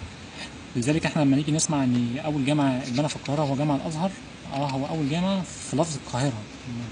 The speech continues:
اما وقتها كان فسطاط، لما اتبنى جامع عمرو كان فسطاط هو العاصمه بتاعت مصر. طبعا النيل اهوت موجود، فهو اختار مكان شرق النيل وشمال حصن بابليون، زي ما شايفين في الخريطه اهوت باتجاه الشمال ايه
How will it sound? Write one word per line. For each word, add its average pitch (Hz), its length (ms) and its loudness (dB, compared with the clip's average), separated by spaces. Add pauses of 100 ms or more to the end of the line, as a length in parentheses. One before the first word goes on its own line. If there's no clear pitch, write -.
(520)
اما 147 260 4
وقتها 156 480 0
كان 139 80 2
فسطاط، 165 380 -2 (560)
لما 120 140 2
اتبنى 143 200 2
جامع 147 220 2
عمرو 156 180 2
كان 127 100 0
فسطاط 160 360 -2
هو 147 100 4
العاصمه 143 340 2
بتاعت 147 280 -2
مصر. - 260 -4 (960)
طبعا 147 160 6
النيل 139 360 6
اهوت 143 260 0
موجود، 131 380 2 (220)
فهو 156 260 0 (160)
اختار 156 340 0
مكان 170 380 2 (160)
شرق 160 260 -2
النيل 160 300 4 (580)
وشمال 156 380 2
حصن - 340 0
بابليون، 120 460 4 (440)
زي 135 80 2
ما 143 100 6
شايفين 127 280 2
في 139 120 -2
الخريطه 135 420 2
اهوت 165 280 2 (380)
باتجاه 127 300 0
الشمال 143 400 2 (100)
ايه 147 140 0